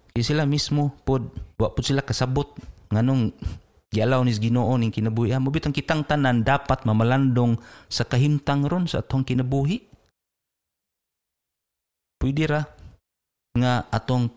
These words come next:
paminawon kanunay ang gihatag sa Ginoo.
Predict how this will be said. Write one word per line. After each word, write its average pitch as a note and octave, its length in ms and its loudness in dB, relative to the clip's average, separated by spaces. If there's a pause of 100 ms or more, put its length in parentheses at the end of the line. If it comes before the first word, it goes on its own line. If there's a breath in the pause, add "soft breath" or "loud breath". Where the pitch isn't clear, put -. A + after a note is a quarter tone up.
paminawon A#2+ 800 2 (840)
kanunay B2 560 0 (380)
ang G2+ 160 0
gihatag A#2 400 0
sa F#2 160 -4
Ginoo. G#2 320 0